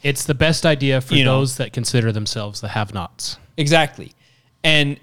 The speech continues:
Speaker 2: and it's, it's amazing that, and, and the funniest thing about it is, uh, in, in the book that I'm reading, he uses it as kind of a,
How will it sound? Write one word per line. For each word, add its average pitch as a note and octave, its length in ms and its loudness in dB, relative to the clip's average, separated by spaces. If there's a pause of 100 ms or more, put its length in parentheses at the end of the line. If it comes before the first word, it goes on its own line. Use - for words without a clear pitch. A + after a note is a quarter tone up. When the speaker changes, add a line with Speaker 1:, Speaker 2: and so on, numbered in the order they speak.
Speaker 2:
and C3+ 540 0 (140)
it's, C3 420 0 (200)
it's C3 380 0
amazing C3 1600 -2 (880)
that, C3 680 2 (1500)
and, E3 200 4
and D#3 280 4
the C#3+ 40 4
funniest G#3 420 2
thing D#3+ 140 2
about C#3 240 6
it C3 100 0
is, A#2+ 180 -2
uh, A2+ 40 -8
in, A#2 840 -4
in D3+ 140 -4
the C#3+ 80 -2
book C3+ 180 -2
that C#3 120 -2
I'm B2+ 180 -2
reading, B2 260 -2
he A#2 180 -4
uses B2+ 460 0
it A#2 140 -4
as A2+ 180 -6
kind B2+ 320 -4
of A2 140 -6
a, G#2+ 260 -4